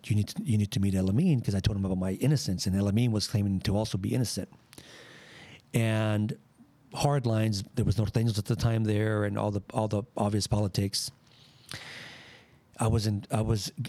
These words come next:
in transition through Five Block, one of the oldest blocks in California, happens to be at Folsom. And he,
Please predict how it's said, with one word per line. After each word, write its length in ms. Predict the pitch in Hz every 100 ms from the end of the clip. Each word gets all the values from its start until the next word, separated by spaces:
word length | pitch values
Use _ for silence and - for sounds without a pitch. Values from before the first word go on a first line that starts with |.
| -
in 160 | 107
transition 600 | 98 131 117 117 127 120
through 160 | 113 110
Five 300 | - 120 117
Block, 360 | 107 95 98 -
one 140 | 107
of 40 |
the 60 | 104
oldest 320 | 113 107 -
blocks 320 | 110 101 -
in 80 | 95
California, 800 | 101 107 - 165 165 120 107 104 - - 139
happens 280 | - 110 101
to 40 | 104
be 80 |
at 100 | 104
Folsom. 680 | - 147 156 120 113 104 123 - _ - - - - - - - - _
And 480 | 117 113 110 104 101 - -
he, 200 | - -